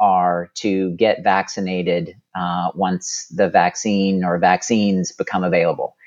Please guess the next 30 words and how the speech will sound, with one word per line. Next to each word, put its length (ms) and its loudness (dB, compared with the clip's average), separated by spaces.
You 80 -2
know, 60 2
one 80 4
of 80 0
the 220 2
things 440 -2
that 140 2
we 160 -2
know 680 2
is 220 0
that 140 2
it's 140 -4
gonna 200 0
require 580 4
a 160 -4
certain 360 0
level 600 2
of 200 -2
either 460 2
exposure 920 0
to 640 0
the 80 -2
virus 720 0
and 580 0
or 440 4
vaccination 960 -2
to 120 -4
get 160 4
to 160 0
a 60 2